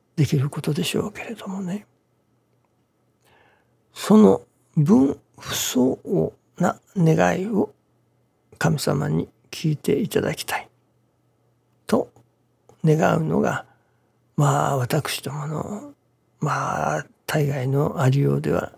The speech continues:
ないでしょうかね。そこに、いわゆる神様任せの生活。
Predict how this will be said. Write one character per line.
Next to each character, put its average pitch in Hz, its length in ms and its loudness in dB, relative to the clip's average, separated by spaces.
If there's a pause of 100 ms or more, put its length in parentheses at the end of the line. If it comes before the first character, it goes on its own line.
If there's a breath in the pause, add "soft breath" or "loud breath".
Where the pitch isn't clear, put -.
(120)
な 190 200 -2
い - 80 -8
で - 120 -8
し - 120 -12
ょ - 100 -10
う - 40 -14
か - 140 -12
ね。 196 280 -6 (3500 soft breath)
そ - 200 -2
こ 240 180 4
に、 233 280 6 (580)
い 160 120 4
わ 226 200 4
ゆ 294 140 -2
る - 40 -20 (880)
神 226 300 0
様 240 380 -2
任 226 400 0
せ 190 120 -2
の 151 200 -2
生 - 260 -8
活。 - 400 -10